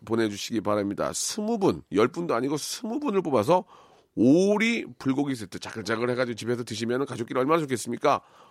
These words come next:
오리 불고기 세트를 스무 분께 선물로 드리겠습니다. 지금부터 정답 보내주시기 바랍니다. 여러분들의 정답 기다리면서 노래 한 곡 듣고, 예,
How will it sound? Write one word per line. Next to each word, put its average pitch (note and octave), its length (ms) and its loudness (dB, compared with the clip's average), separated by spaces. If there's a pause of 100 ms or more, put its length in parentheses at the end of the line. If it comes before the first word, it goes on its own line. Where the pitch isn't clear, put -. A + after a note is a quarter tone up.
(180)
오리 F3+ 500 6 (100)
불고기 B2+ 380 -2
세트를 C#3+ 420 -2
스무 A3+ 300 2
분께 G2+ 480 -2 (360)
선물로 B2 640 2
드리겠습니다. F#2 580 -2
지금부터 E3 800 4 (220)
정답 A#2+ 520 0
보내주시기 G#2 760 -4
바랍니다. E2+ 500 -2 (420)
여러분들의 G#3 380 4
정답 F3+ 360 2
기다리면서 D3+ 480 2
노래 D3 200 4
한 E3 120 6
곡 C#3 140 -8
듣고, C#3 720 4
예, G#2 460 2